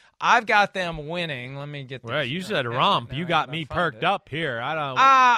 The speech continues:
Speaker 1: I, I still don't like to pick blowouts.
Speaker 2: Yeah.
Speaker 1: I don't like to pick blowouts. I'm gonna go thirty-one twenty-four. That's enough. That's enough to cover the spread. It could be worse than that. It could be a romp. I just don't like to pick it because then if it doesn't happen,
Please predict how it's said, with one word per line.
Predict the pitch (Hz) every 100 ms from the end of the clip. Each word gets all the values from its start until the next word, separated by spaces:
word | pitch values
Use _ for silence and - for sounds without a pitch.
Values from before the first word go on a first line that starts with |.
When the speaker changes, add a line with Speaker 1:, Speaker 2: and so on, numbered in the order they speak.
| 202
Speaker 1:
I, | 247 269 240 277 233
I | 277
still | - 370 349
don't | 277 233
like | 240 -
to | 190
pick | 226 240
blowouts. | 190 220 226 220 226 226
Speaker 2:
Yeah. | 135 123 101
Speaker 1:
I | 214
don't | 226
like | 226
to | 180
pick | - 202 -
blowouts. | 202 202 202 208 - - _ _
I'm | 220 254
gonna | 254
go | 233 220
thirty-one | - 220 220 208
twenty-four. | - 202 196 - 175
That's | 156 147
enough. | 180 175 196 214 - _ _ _ _
That's | 156 185
enough | 175 196 208
to | 220
cover | 220 214
the | 208
spread. | - 196 185 180 165 - _ -
It | 175
could | - 220 175
be | 208
worse | 175 180 170
than | - 147
that. | 135 107 95 _ _ _ _ -
It | 175 -
could | 226 175
be | 202
a | 185
romp. | 160 143 110 - -
I | 170
just | 170 -
don't | 208 175
like | 190 180
to | 180
pick | - 190 175
it | 156
because | 156 160 165
then | 151 175
if | 160
it | 147
doesn't | 180 160 160
happen, | 131 165 165 170 156